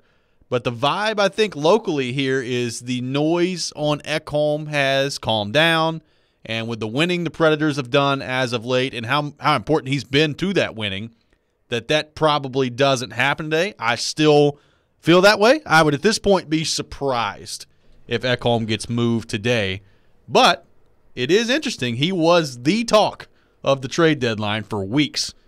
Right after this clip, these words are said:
when the Predators were going through their struggles. Maybe you find a team somewhere along the way today that looks at the moves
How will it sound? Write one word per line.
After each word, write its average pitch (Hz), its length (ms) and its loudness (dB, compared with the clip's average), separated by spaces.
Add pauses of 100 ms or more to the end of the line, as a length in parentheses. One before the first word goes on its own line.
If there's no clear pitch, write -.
(180)
when 131 140 -2
the 113 60 -2
Predators 127 480 2
were 123 80 -2
going 123 300 -2
through 127 120 -2
their 113 160 -2
struggles. 110 640 -2 (460)
Maybe 117 300 -2
you 160 140 0
find 165 340 -2
a 160 60 -2
team 175 300 -2
somewhere 160 420 0
along 151 340 0
the 139 80 -2
way 143 220 0
today 143 420 0
that 104 140 -8
looks 151 260 -2
at 143 120 -4
the 139 60 0
moves 147 520 -2